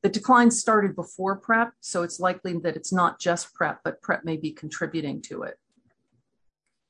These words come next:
There are data from New South Wales, um, in which they rolled out prep in a demonstration project and saw a twenty-five percent decline in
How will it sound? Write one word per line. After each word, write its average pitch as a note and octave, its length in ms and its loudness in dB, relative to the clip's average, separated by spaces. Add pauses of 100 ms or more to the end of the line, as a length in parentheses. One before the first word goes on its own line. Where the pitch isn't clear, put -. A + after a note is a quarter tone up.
(520)
There A#3 100 8
are G#3+ 60 4
data A#3+ 280 8
from A3+ 240 2
New G#3+ 140 6
South F#3+ 380 2
Wales, F#3 760 0
um, E3+ 460 0
in F#3 160 -2
which G3+ 240 -2
they F3+ 140 -2
rolled F3+ 440 4
out F#3 300 0
prep F#3 400 -4
in F3 180 -10
a D#3+ 140 -8 (260)
demonstration F#3 720 -2
project G3 600 -2
and F3 120 -8
saw F3 200 -2
a E3 40 -6
twenty-five G3+ 640 -2
percent F3 360 -10
decline F3 480 -4
in E3 240 -6